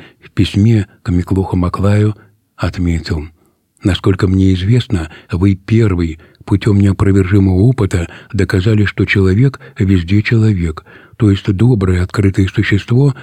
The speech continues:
в общении с которым можно и нужно входить только добром и истиной, а не пушками и алкоголем.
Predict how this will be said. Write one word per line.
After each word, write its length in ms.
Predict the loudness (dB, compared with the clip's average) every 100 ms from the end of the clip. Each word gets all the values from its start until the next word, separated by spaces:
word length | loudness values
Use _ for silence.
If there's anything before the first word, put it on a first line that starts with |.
| -16 -4
в 100 | -2
общении 440 | -2 0 0 0
с 80 | -2
которым 460 | -4 -2 0 -2 -2
можно 540 | 0 0 0 -4 -6 -14 -10
и 140 | -2 0
нужно 320 | 0 0 -2
входить 460 | -2 -2 2 0 -2 -20 -14 -2
только 320 | -2 0 0
добром 540 | 0 0 0 0 -2 -8 _
и 280 | -2 2 2
истиной, 540 | 0 -2 -4 -4 -6 -10 _ _
а 120 | -2
не 140 | 0 0
пушками 720 | 0 -2 -2 -4 -2 -4 -8 _ _
и 100 | -2
алкоголем. 800 | -2 -2 -4 -4 -4 -6 -8 -10